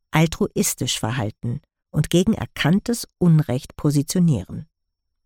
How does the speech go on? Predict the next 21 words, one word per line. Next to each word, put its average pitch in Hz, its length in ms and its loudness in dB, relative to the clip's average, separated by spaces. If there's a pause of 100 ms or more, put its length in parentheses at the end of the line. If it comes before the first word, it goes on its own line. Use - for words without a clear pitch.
(200)
So - 120 0
ermöglichten 214 760 4
erst 185 340 0
die 196 80 0
Enthüllungen 196 560 2
von - 180 -2
Edward 165 340 -2
Snowden 180 640 4
zweitausenddreizehn 160 1300 2 (220)
eine 170 200 6
globale 175 640 4
Debatte 156 480 0
über 160 180 0
den 180 160 4
Datenschutz. - 720 -4 (720)
Die 160 60 4
zweitausendsechzehn 185 1120 2
veröffentlichten 160 840 0
Panama 170 380 2
Papers - 520 0
deckten, 156 460 2